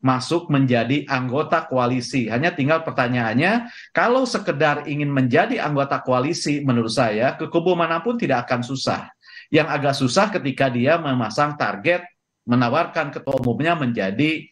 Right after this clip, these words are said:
calon wakil presiden. Ini akan agak susah. Kenapa? Karena, eh, di sana sudah banyak deal-deal terjadi,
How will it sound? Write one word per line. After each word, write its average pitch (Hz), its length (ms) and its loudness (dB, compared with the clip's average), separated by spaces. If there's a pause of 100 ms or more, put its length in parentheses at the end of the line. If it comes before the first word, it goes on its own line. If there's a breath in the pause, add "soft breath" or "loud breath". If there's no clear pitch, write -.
(120)
calon 123 400 2
wakil 120 240 -4
presiden. 151 400 2
Ini 208 240 0
akan 131 240 0
agak 117 160 -2
susah. 139 480 0 (240 loud breath)
Kenapa? 143 400 2
Karena, 147 560 -2
eh, 123 240 2
di 127 80 0
sana 147 320 0
sudah 123 320 -2
banyak 127 480 0
deal-deal 127 400 2
terjadi, 147 640 0